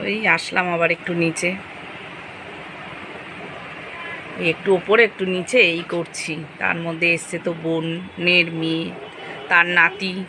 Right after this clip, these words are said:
তাদেরকে নিয়েও সময় কেটে যাচ্ছে। এই দেখো, তোমাদের যদি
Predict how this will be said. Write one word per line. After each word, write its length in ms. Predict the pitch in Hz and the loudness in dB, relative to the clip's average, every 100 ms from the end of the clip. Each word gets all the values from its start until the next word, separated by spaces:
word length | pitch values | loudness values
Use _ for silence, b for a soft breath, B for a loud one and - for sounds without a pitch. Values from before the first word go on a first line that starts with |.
| - | 2
তাদেরকে 380 | 165 165 165 175 | 4 2 0 0
নিয়েও 220 | 175 175 175 180 180 - - - | 0 0 -2 -6 -10 -14 -8 -2
সময় 260 | 180 170 170 | 4 4 4
কেটে 200 | 170 175 170 | 4 6 4
যাচ্ছে। 380 | 165 - - 175 196 - - - - - - B B B 170 | 2 -4 -2 -2 -4 -14 -16 -16 -16 -16 -16 B B B -4
এই 60 | 165 165 | 0 0
দেখো, 240 | 160 175 196 - - - - - - - 190 | 0 -8 -10 -14 -16 -16 -16 -16 -16 -12 -2
তোমাদের 300 | 185 180 175 185 | 0 2 0 0
যদি 160 | 180 | -2